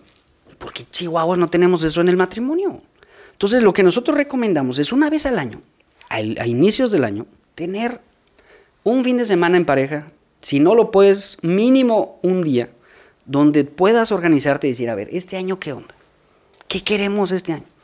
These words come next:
Yo siento, pues, que Gabrielito ya está medio rebeldito el chamaco, ¿ah? Como que ya está entrando en la etapa de retar, ¿no? Pero al mismo tiempo tenemos una niña que, pues,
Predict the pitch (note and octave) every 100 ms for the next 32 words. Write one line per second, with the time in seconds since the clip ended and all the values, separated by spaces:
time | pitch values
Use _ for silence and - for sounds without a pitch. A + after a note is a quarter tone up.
0 | _ _ - G3 G#3+ A3+ A#3 A#3+ A#3 A#3
1 | - - - E3 D3+ - D#3 D3 C#3 B2
2 | A#2 - - C3+ C#3 C#3 E3+ B3+ D#4 B3+
3 | C#4+ C4 A#3+ G3 C#3 C3+ G#3+ - D3+ A2+
4 | A2+ A2 - A2 F#3 F#3+ - - A#2 -
5 | C3 - B3+ A3+ A#3+ A#3+ A#3+ G#3 D#3+ F#3
6 | F#3 G3+ F#3+ D3+ C3 - A#2 - - _
7 | C#3+ E3+ A#3 - - - - B2+ A#2+ C3+
8 | F#3+ A3 A3+ A3 G#3 G#3 G#3+ G3+ G3+ G#3+
9 | A3 A3 A3 D3+ C3 A#2 A2 G#2+ -